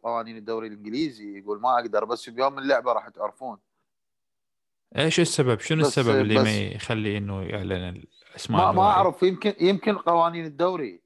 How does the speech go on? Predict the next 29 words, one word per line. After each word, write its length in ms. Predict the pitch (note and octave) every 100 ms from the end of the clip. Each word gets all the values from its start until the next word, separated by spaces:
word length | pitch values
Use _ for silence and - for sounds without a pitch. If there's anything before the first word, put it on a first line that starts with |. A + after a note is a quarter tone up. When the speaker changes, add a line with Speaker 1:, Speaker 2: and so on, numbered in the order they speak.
| _
Speaker 1:
يعني 520 | G2 F#2+ F#2+ F2+ E2+ D2+ _ _ _ _ _ E2+
ما 100 | A#2
اعرف، 280 | A#2+ G#2+ - _ _
يمكن 240 | B2+ D#3
قوانين 400 | C3+ C3 C3+ B2+
الدوري 420 | A#2+ C3+ E3+ C#3 G2+
كاتب 340 | A#2+ A2+ A2+
حسب 280 | C#3+ B2+ C3+
قوانين 460 | A#2+ A#2+ A#2+ C3+
الدوري 340 | C3 A2+ C3+ B2+
الانجليزي، 580 | A#2 A2 A#2+ A#2 F#2+ - _ _ _ _ _ _ _ _ _ _
بس 220 | C3+ -
يقول 400 | C#3 C3 D3 C3+ C3 C3+
راح 100 | C3+
تعرفون 540 | - - C#3 C3 F#3+ F3+
السبت، 480 | - D3 C#3+ A2+ -
يعني 500 | B2 A#2 A#2+ B2+ A2
الظاهر 380 | A#2 C#3+ D3+ D3+
نعرف 400 | D#3+ D3+ D#3 D3+
من 120 | D3
النقص 560 | D3 D3+ D#3+ A2+ - A#2
ليش 220 | B2 -
ما 100 | B2
موجودة 540 | B2 B2 B2+ A#2+ G#2
هاي 80 | G2+
الاسماء، 460 | G2+ F#2+ - A2+ - F2+
قصده 260 | E2+ E2
هيجي. 340 | E2+ F2 _ - _ _ _ _ _
Speaker 2:
مم. 340 | G#2+ F#2 E2+